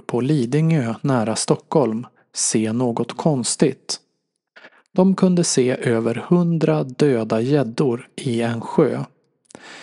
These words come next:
Fiskarna hade frusit fast i isen. Det beror på flera saker. Det har varit kallt väder.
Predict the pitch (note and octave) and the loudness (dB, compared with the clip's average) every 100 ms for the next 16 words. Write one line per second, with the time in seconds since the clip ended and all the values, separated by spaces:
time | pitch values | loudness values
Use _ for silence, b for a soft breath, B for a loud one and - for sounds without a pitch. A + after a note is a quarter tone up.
0 | B B _ _ - E3+ - - F3 F3 | B B _ _ -2 0 0 0 2 4
1 | F3 B2 B2 - B2 A#2 C3 - E3+ B2+ | 2 0 -4 0 0 0 -4 -2 -2 -2
2 | - - - C3 A2 A#2 D3+ D3+ D3+ - | -4 -6 -6 -4 -4 -4 -2 -2 0 -2
3 | B2+ C3 C3 _ _ _ _ _ _ _ | -4 -6 -14 _ _ _ _ _ _ _
4 | _ _ B B B B B _ - F#3+ | _ _ B B B B B _ 2 4
5 | E3 C#3 D3+ C#3+ - A#2 - D#3 E3 D3+ | 4 2 2 0 -2 -4 0 2 2 2
6 | C3 - C#3 C#3 - - C3+ - _ _ | 0 0 0 -2 -6 -6 -6 -10 _ _
7 | _ _ _ _ _ _ _ _ _ _ | _ _ _ _ _ _ _ _ _ _
8 | _ _ _ _ _ _ _ _ b b | _ _ _ _ _ _ _ _ b b
9 | b b b b _ C#3+ C3+ C#3 C3+ B2+ | b b b b _ 2 2 4 4 4
10 | B2+ - - F3+ E3+ - - A#2+ C#3+ C3 | 2 -2 2 4 2 -2 -2 2 2 0
11 | A2+ A2+ | -2 -4